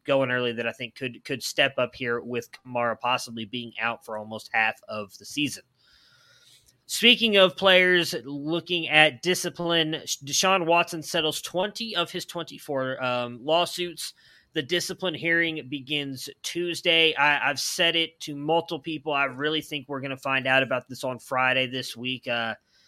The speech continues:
the N F L just has a history of news dumping these big suspensions right before a holiday weekend where everybody is going to be busy doing stuff. We've got a four-day weekend coming, or three-day weekend coming up,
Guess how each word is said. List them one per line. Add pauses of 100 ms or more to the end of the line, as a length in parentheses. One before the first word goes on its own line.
(440)
the
N
F
L
just
has
a
history
of
news
dumping
these
big
suspensions
right
before
a
holiday
weekend
where
everybody
is
going
to
be
busy
doing
stuff.
We've
got
a
four-day
weekend
coming,
or
three-day
weekend
coming
up,